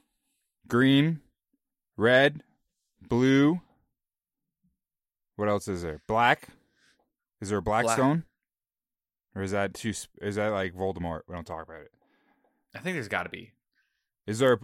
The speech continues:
Speaker 1: A, what am I missing? I only have brown, red, green, blue. That's four.
Speaker 2: Yellow? Does yellow exist? Hey, here's the,
Speaker 1: Gotta.
Speaker 2: when I read that part, I was like,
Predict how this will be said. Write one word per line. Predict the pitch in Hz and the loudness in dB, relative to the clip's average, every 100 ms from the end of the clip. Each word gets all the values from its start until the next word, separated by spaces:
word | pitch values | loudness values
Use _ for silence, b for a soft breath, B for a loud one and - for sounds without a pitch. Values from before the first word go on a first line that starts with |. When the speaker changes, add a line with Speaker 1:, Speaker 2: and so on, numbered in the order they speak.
| - | -6
Speaker 1:
A, | 92 113 | -18 -8
what | 127 156 | -2 0
am | 175 | 0
I | 165 | -2
missing? | 160 - 78 - _ | -4 -8 -18 -20 _
I | 104 | -10
only | 131 147 | -6 -2
have | 143 139 117 _ _ _ _ - | -2 -2 -6 _ _ _ _ -4
brown, | 135 143 | -2 -2
red, | 147 143 135 | 0 -2 -2
green, | 123 139 135 | -4 -2 -2
blue. | 135 110 80 82 | -2 -2 -4 -8
That's | 110 113 | -8 -8
four. | - 127 90 - _ _ _ _ _ _ _ _ | -8 -6 -6 -8 _ _ _ _ _ _ _ _
Speaker 2:
Yellow? | 123 117 120 156 190 - | -4 0 2 2 0 -6
Does | 131 104 | -10 -4
yellow | 110 123 | -2 -2
exist? | 165 156 190 226 - _ _ _ _ - | -2 -4 -8 -10 -14 _ _ _ _ -4
Hey, | 170 | -2
here's | 165 254 | 0 2
the, | 247 | 0
Speaker 1:
Gotta. | 123 87 165 | 0 -2 2
Speaker 2:
when | |
I | 190 | 2
read | 254 180 190 | 4 4 4
that | 180 156 | 2 0
part, | - 165 120 101 | 0 2 4 2
I | 120 | 0
was | 135 139 | 0 0
like, | 139 127 - | -2 -2 -6